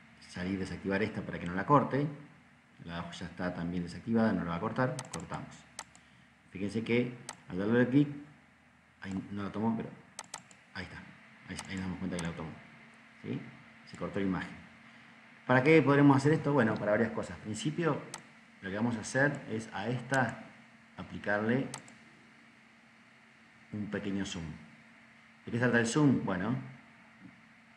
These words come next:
acá está para recortar, pero vamos a recortar la imagen. No, no hace falta porque ya la imagen es chica, pero queremos darle por ahí un zoom. Pinchamos, esto se pone más luminoso, quiere decir que está justamente para que el zoom vaya en esa dirección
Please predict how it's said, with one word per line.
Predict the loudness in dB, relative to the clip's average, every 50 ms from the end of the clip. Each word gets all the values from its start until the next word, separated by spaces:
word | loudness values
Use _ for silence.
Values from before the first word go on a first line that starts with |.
| -20 -20 -18
acá | -18 -14
está | -10 -6
para | -4 -2 0
recortar, | 0 2 0 2 2 2 2 2
pero | 0 -2
vamos | -2 -4
a | -6
recortar | -6 -8 -6 -4 -2
la | -2
imagen. | -2 -2 -2 -4 -6 -6 -4 -4
No, | -2 -2 -2
no | -4 -4
hace | -6 -8 -6
falta | -6 -6 -6 -6 -8
porque | -8 -12 -12
ya | -12 -12 -12
la | -12 -10
imagen | -10 -10 -10 -8 -10 -10
es | -10
chica, | -6 -6 -6 -4 -4 -6 -8 -10 -14 -20 -20 -20 -20 _ _ _ _ _ _
pero | -6 -4 -2 2
queremos | 2 4 4 4 4
darle | 4 4 4 4 2 2
por | 0 0 0
ahí | 2 2 2 2 0 -2
un | -6 -6 -6
zoom. | -8 -10 -12 -14 -14 -18 -18 -18 -20 -20 _ -20 _ _ _ _ _ _ _ _
Pinchamos, | -10 -6 2 4 6 8 8 8 6 4 2 -6 -10 -14 -18 -18
esto | -20 -20 -18 -18 -18
se | -18 -14
pone | -10 -6 -6 -4
más | -4 -4
luminoso, | -6 -6 -6 -4 -6 -6 -8 -8
quiere | -10 -10 -10
decir | -10 -12 -12 -10 -6
que | -6 -6 -6 -6 -12 -16 -20 -20 -20 _ _ _ _ _ _ _
está | -20 -20 -20 -10 -2 -2 -2 0
justamente | -2 -6 -8 -6 -6 -4 -4 -2 -4 -2
para | -2 -2 -2
que | -2
el | -6 -8
zoom | -8 -6 -4 -2
vaya | -2 -4 -4 -4
en | -4 -4
esa | -4 -4 -4
dirección | -4 -4 -6 -8 -2 0 0 2 2 0 -2 -4 -8